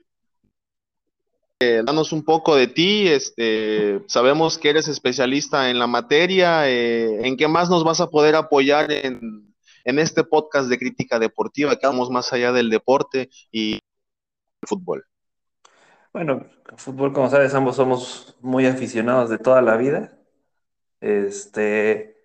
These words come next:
Speaker 2: por supuesto, tú dominas muy bien el tema. Contrataciones, lesiones, jugadores,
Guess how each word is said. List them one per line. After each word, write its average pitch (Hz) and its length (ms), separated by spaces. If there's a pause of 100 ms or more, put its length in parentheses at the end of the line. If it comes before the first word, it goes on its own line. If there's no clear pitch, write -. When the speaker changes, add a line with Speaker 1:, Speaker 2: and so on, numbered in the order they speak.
(380)
Speaker 2:
por 120 120
supuesto, 131 380
tú 139 120
dominas 127 800
muy 127 180
bien 123 160
el 120 180
tema. 135 480 (880)
Contrataciones, 117 840
lesiones, 120 640
jugadores, 113 1040